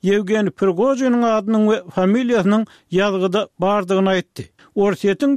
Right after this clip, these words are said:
döwlet eýçiligindäki Novost habar gullugynyň gysgaly kömek gullugynyň işgärlerini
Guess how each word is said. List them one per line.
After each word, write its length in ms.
döwlet 340
eýçiligindäki 920
Novost 580
habar 220
gullugynyň 500
gysgaly 480
kömek 440
gullugynyň 480
işgärlerini 840